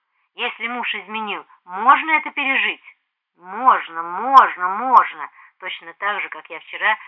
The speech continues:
почти закричала Анна Андреевна. И я даже пожалела, что не могу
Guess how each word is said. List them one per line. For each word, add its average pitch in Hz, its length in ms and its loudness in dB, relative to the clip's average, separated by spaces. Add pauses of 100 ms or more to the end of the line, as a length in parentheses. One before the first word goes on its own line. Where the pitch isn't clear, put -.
(100)
почти 196 320 -10
закричала 180 840 -4
Анна 156 360 2
Андреевна. 156 500 -14 (680)
И 202 60 -20
я 254 160 -8
даже 269 260 -6
пожалела, 262 500 -6
что - 220 -14
не 240 100 -14
могу 254 300 -4